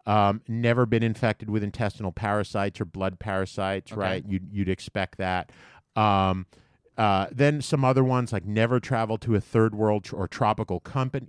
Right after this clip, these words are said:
Speaker 1: country because you may have gotten a parasite and not known it.
Speaker 2: Mm-hmm.
Speaker 1: Um, never suffered from any mental illness.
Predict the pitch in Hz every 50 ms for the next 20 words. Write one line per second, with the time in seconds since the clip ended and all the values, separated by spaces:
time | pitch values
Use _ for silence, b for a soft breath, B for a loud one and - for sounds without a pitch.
0 | _ _ - - 139 131 - - 143 131 117 110 98 - 110 98 92 85 - B
1 | B B B B - 101 104 101 101 95 90 120 113 113 104 113 104 - - 117
2 | 104 101 92 - - 98 90 90 87 87 85 82 69 98 101 110 113 113 117 117
3 | 113 110 - _ - - 123 120 123 117 131 110 110 101 98 92 90 B B B
4 | - 98 104 101 101 104 95 - 123 104 - - 101 82 - 107 92 90 87 90
5 | 85 87 90 87 - 90 82 - - 139 139 143 139 135 135 135 131 - - -